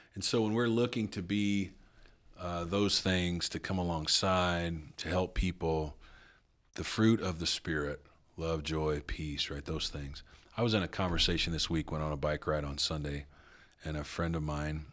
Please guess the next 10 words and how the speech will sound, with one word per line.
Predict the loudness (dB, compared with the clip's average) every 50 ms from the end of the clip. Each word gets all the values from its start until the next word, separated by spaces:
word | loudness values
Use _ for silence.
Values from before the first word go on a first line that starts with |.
| -18 -10 -4
who | 0 0 2 0 0 -2 -4 -6
has, | -2 0 0 0 0 0 -2
he | -2 -2 -2
would | -2 0 0
self-identify | 0 0 0 0 -2 -2 -2 -2 -2 -2 -2 -2 -2 -2
as | 0 -2
having | -2 -2 -2 -2 -6
Pentecostal | -4 -4 -4 -4 -4 -2 -2 -2 -2 -2 -6 -8 -8 -8
roots, | -6 -6 -8 -8 -8 -10 -12 -12 -10
right? | -8 -8 -8 -8